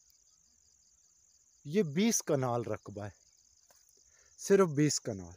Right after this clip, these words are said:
ये आप चेक करें, ये उधर से आ रहा है पीछे से, ये इसमें ज्वार वाला भी है और ये आगे सरसों वाला भी है। मैं थोड़ा करीब जाकर आपको दिखा देता हूँ।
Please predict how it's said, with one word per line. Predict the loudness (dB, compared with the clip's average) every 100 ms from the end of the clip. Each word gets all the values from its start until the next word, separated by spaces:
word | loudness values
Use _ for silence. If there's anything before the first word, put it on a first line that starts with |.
| -20 -20 -20 -6
ये | -2
आप | -2 -6
चेक | -14 -14 -14
करें, | -18 -20 _ _ _ _ _ -20 _ -20 _ -10
ये | 0 2 2 -2 -6
उधर | -4 -2 -2
से | -4
आ | -4 -4
रहा | -4
है | -6 -8
पीछे | -12 -10 -12
से, | -14 -18 _ _ _ _ _ _ _ _ _
ये | -6 -2
इसमें | -2 -4 -6 -4 -4
ज्वार | -6 -4 -4 -4
वाला | -6 -6
भी | -8 -8
है | -10 -12 _ _ _
और | -2 -2
ये | 2 0 0 -4
आगे | -8 -4 -6
सरसों | -4 -8 -8 -10
वाला | -10 -10 -10
भी | -10
है। | -12
मैं | -12 -10 -8
थोड़ा | -8 -6
करीब | -4 -4
जाकर | -4 -8 -8 -10
आपको | -10 -12 -12 -12
दिखा | -12 -14 -12
देता | -14 -16 -20
हूँ। | -20